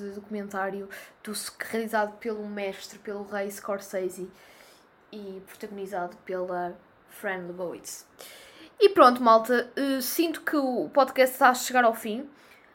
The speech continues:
Eh, eu sei que se calhar para alguns que não apreciam tanto a área da música, eh, neste caso da área de música relacionada com o rock, podem não ter ach-, achado grande piada ao podcast,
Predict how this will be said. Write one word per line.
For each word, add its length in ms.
Eh, 680
eu 100
sei 160
que 100
se 60
calhar 160
para 100
alguns 300
que 240
não 200
apreciam 380
tanto 300
a 60
área 180
da 140
música, 580
eh, 120
neste 280
caso 320
da 100
área 160
de 80
música 600
relacionada 380
com 160
o 20
rock, 360
podem 260
não 140
ter 140
ach-, 220
achado 300
grande 220
piada 380
ao 120
podcast, 560